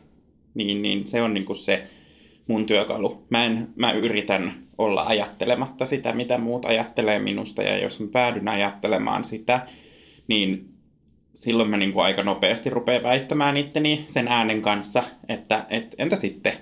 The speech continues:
Et, entä sitten, jos joku ajattelee, että mä oon lihava? Ja sit päästään taas tähän mun lemppariin, tähän entäs sitten peliin, että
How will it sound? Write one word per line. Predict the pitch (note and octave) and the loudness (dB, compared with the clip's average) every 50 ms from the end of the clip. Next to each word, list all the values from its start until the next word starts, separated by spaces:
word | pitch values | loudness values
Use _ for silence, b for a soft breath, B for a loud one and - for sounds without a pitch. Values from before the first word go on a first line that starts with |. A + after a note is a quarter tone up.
| - _ _ _ _ _ - | -18 _ _ _ _ _ -4
Et, | A#2 A2+ - - - _ _ _ - | -4 -4 -4 -8 -20 _ _ _ 0
entä | B2 B2+ C#3 C#3 | 0 2 2 2
sitten, | C#3 D3 C#3+ D3 - A2+ G#2+ G2+ | 0 0 0 2 0 0 2 2
jos | G2+ G#2+ G#2 - - b b b b b b b b b b b b - | 0 0 0 -4 -10 b b b b b b b b b b b b 0
joku | A#2 A2+ A#2 G#2 | 0 2 4 4
ajattelee, | - A2 G#2+ G2 F#2 - - - E2+ F2 E2+ F2 F#2+ A2 - - - - _ _ - - | 4 6 4 4 2 0 -4 -4 -2 0 2 2 2 0 -2 -4 -14 -20 _ _ -10 -8
että | A2+ F#2+ - | -8 -4 -2
mä | G#2 | -2
oon | G#2 G2 G2 | -2 -2 -2
lihava? | G#2 G2 G#2 A#2 A2 G#2+ A#2+ B2+ - - - _ _ - | -2 -2 0 -2 0 0 -2 -2 -4 -8 -18 _ _ -4
Ja | A2+ | -2
sit | G#2 C3 C3 C3 | 0 0 0 2
päästään | - A#2+ A2+ A2+ - A2 G#2+ G2+ | 2 0 0 2 0 -2 0 2
taas | G#2+ G#2 G2+ - | 2 2 2 0
tähän | - G2 G2+ G2+ | -4 -4 -4 -2
mun | G2+ G2+ | -2 0
lemppariin, | G#2 G2 F#2+ - G#2 G2+ G2+ G2 F#2+ G2 | 0 -2 -2 -2 -2 -2 0 0 -2 -4
tähän | G2 G2 G2 G#2 - - | -4 -6 -6 -6 -6 -4
entäs | - G#2 G2+ F#2+ F#2+ - - | -2 -2 -2 0 -2 -2 -2
sitten | G2+ F#2+ - F#2+ F#2+ - - | -4 -4 -6 -8 -8 -6 -6
peliin, | - - G2+ F2 D#2 - | -4 -4 -2 -4 -4 -6
että | - - - - G2 - | -8 -10 -6 -6 -6 -6